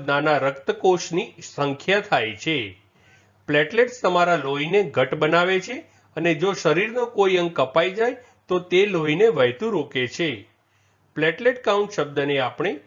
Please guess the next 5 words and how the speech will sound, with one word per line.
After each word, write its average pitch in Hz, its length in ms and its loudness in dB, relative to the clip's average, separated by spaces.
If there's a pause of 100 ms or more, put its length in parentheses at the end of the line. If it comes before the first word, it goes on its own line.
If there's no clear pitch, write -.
(200)
વાક્યમાં 240 580 0
પ્રયોગ 175 320 -2
કરીને 135 380 -2
સમજીએ. 151 720 -4 (680)
Low 165 260 2